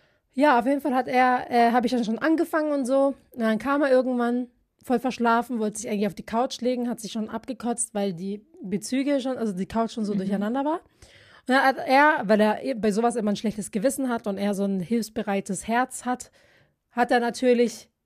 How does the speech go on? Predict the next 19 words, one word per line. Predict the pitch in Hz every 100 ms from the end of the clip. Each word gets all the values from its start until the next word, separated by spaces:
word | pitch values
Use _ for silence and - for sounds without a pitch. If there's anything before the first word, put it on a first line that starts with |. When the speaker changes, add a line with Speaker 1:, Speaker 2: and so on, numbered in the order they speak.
| _ -
Speaker 1:
direkt | 226 214 220
angepackt | 226 254 - 294 294
und | 226 226 196 -
mitgemacht. | 240 240 - 208 180 180
Und |
dann | 240
hab |
ich | 247
gesagt, | - 240 160 - _ _ _ _ _ _ -
du |
kannst | 262 294 285 -
gerne | 294 285 320 285 262
die | 208
Couch | - 247 262 -
auseinanderbauen, | 233 226 240 208 208 262 _ 226 208 220 247 277 285 247 285 311 339 381 _ -
aber | 233 226 233
die | 190 202
Bezüge | 214 - - 269 269 294 285 _ _ _ -
wechsel | 214 220 - 233 214